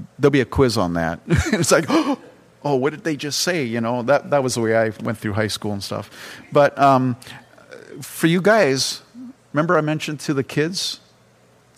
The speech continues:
about this book? There's, they're gonna quiz you on this, so you wanna pay attention. So, the remnant in Malachi's day, they feared the Lord. They feared the Lord.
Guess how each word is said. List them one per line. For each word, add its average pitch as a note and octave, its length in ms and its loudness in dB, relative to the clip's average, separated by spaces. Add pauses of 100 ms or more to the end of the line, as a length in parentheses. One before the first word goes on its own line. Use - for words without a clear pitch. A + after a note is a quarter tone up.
about B2+ 320 2
this A#2 200 -4
book? B2+ 380 -4
There's, C3 240 -8
they're C3+ 160 -2
gonna F#3 180 -4
quiz F3 400 0
you A2 140 -2
on G2 120 0
this, G2 140 -4
so A2+ 100 -4
you B2 140 -4
wanna D#3 160 -6
pay D#3 140 -6
attention. C3 560 -10 (680)
So, A#2+ 560 2 (1300)
the D3 120 2
remnant G3+ 560 4 (340)
in D3 160 2
Malachi's D3 720 2
day, C#3 520 2
they B2+ 280 2
feared D#3+ 680 0 (200)
the B2+ 100 -4
Lord. A2 640 -4 (640)
They A#2+ 120 0
feared D3 360 0
the B2 80 0
Lord. A2 380 -2